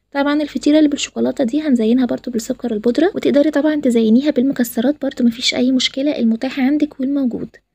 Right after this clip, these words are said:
طبعًا عاوزة اقول لكم الفطيرة دي اتنسفت نسف، يعني بألف هنا وشفا على اللي اكل. وده كده الفطير المشلتت بتاعنا او الميني فطير، هنعتبر ان هو ميني فطير مشلتت. زي ما انتم شايفين لونه، آه،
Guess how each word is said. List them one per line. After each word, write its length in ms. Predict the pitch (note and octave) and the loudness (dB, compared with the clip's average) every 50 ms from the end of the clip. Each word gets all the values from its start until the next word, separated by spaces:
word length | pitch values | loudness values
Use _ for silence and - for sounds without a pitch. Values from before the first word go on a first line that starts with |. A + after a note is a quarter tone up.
| _ _ _ _ _ _ _ _ _ | _ _ _ _ _ _ _ _ _
طبعًا 260 | - A#3+ A#3 A3+ A3 | -6 -2 -2 0 0
عاوزة 200 | G#3+ A#3+ B3+ - | 0 0 -2 0
اقول 160 | - A3 A3+ A#3+ | 0 2 2 2
لكم 220 | C#4 - C#4+ C4 | 4 2 2 2
الفطيرة 420 | A#3 - - A3 - C#4 C4+ C4+ | 2 0 -2 -2 -2 0 2 2
دي 240 | B3+ A3+ D4+ F4+ G4 - | 2 4 4 2 2 0
اتنسفت 640 | A#3+ - - A#3 C4 - - C4+ - B3 A#3 - A3+ | -2 -4 -2 -2 -2 -2 -2 -4 -2 -4 -4 -4 -4
نسف، 260 | G#3 - - - - | -6 -6 -8 -8 -6
يعني 260 | G#3+ A3 A3 G#3+ G#3+ | -4 -2 -2 -2 -2
بألف 340 | A3 - G3+ B3+ C4 - - | -2 -2 -2 -2 -2 -4 -4
هنا 200 | B3+ C4+ D4 C#4 | -6 -4 -4 -4
وشفا 320 | C4 - - C#4 - D4 | -2 -2 -2 -2 0 -2
على 140 | C#4+ C#4 C#4 | -2 0 0
اللي 120 | C4+ B3+ - | -2 -2 -4
اكل. 320 | - G3 - F3+ - A3+ - _ _ _ _ _ _ _ _ - | -6 -8 -8 -8 -10 -12 -14 _ _ _ _ _ _ _ _ -2
وده 180 | A3 A3+ C4+ | 0 0 2
كده 200 | C#4 - D#4 D#4 | 2 2 2 2
الفطير 320 | D4+ D4 - C4 - D4 D4+ | 2 2 0 -2 0 2 4
المشلتت 580 | D4+ D4 B3+ B3+ - C#4+ D4+ D4 - C#4+ - | 4 4 4 2 2 2 2 2 0 -4 -4
بتاعنا 340 | - A#3 - C#4+ D4 D4+ D4 | -6 -4 -2 -2 -2 -2 -2
او 300 | A#3+ - - C4 C#4+ D4 | -2 -2 0 2 4 4
الميني 340 | C#4 B3+ B3+ C4 C#4 D4+ D4+ | 4 4 4 2 2 0 -2
فطير، 400 | - - - - C4 C4+ D#4+ G#4+ - | -4 -6 -10 -6 -2 0 0 0 0
هنعتبر 500 | - D#4+ D4 B3+ A#3+ - C#4 C#4+ C#4 C4+ | -2 0 0 0 2 2 2 2 2 4
ان 100 | A#3+ A#3+ | 4 4
هو 160 | C4+ C4+ C4 | 4 4 4
ميني 280 | B3 B3 B3+ C4+ C#4+ | 4 6 4 4 2
فطير 320 | C#4+ - - - C4 C#4 C#4 | 0 -2 -6 -6 -4 -2 -2
مشلتت. 520 | C4+ - - B3+ C4+ D#4 D4+ - A4+ - _ _ _ _ _ _ _ _ | -2 -2 -2 0 -2 0 0 0 -2 -2 _ _ _ _ _ _ _ _
زي 140 | A#3+ A3 A3+ | -6 -2 0
ما 80 | A3+ B3 | 0 0
انتم 100 | A#3+ - | 0 0
شايفين 360 | B3+ A#3 A3+ - C4 B3+ A#3+ | -2 -2 -2 0 0 0 2
لونه، 340 | B3 B3+ C4 C#4 D4+ G4 - _ _ _ _ _ _ _ _ _ - | 2 2 2 0 0 -2 -6 _ _ _ _ _ _ _ _ _ -6
آه، 520 | A3+ A3 A3 G#3+ A3 G#3+ A3 A3+ A3+ A3+ | -4 -2 -2 -2 -2 -2 -4 -4 -6 -6